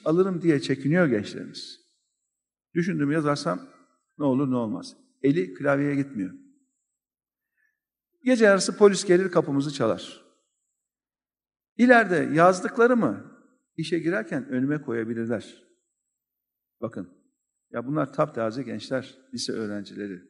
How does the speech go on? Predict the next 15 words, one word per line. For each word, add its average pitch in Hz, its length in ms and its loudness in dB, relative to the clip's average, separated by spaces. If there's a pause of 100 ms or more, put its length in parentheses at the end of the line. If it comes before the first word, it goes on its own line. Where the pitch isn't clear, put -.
(120)
üniversite 113 460 -6
öğrencileri. 101 560 -6 (640)
Ta 190 400 -8
mezun 147 420 0
olup 208 220 -6
da 127 60 -4
işe 143 220 -4
gireceği 156 420 -2
zaman 170 500 -4 (400)
bugünkü 196 380 -2
attıkları 170 520 -4
tweetlerin 160 680 -2 (380)
devlet 156 360 2
tarafından 156 460 -2
izlenip 160 400 0